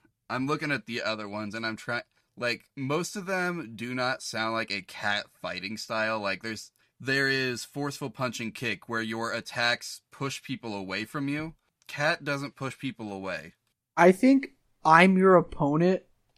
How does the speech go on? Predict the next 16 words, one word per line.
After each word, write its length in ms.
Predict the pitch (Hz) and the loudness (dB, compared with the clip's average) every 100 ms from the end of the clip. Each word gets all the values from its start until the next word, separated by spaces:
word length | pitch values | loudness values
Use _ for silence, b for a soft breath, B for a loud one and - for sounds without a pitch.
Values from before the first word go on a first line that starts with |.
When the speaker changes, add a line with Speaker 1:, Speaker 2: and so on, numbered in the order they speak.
| - | 4
Speaker 2:
could 180 | 220 165 | 6 6
also 380 | 156 160 208 | 6 6 4
be 160 | 170 185 | 4 4
really 300 | 180 185 196 | 6 6 6
fitting, 380 | - 190 196 190 | 4 4 4 4
though. 320 | 196 202 208 - _ _ | 0 0 -4 -10 _ _
Speaker 1:
You 140 | 120 120 | -10 -10
force 440 | - 143 160 - | -8 -6 -4 -6
the 180 | - 139 | -8 -10
target 420 | 139 127 120 110 | -4 -6 -6 -10
to 60 | - - | -16 -2
fight 240 | 117 117 113 | -2 -2 -8
you 420 | 104 127 151 165 | -4 0 2 0
and 180 | 123 107 - | -2 -6 -6
only 380 | 110 120 120 117 | -6 -4 -6 -8
you. 440 | 101 95 78 | -6 -8 -8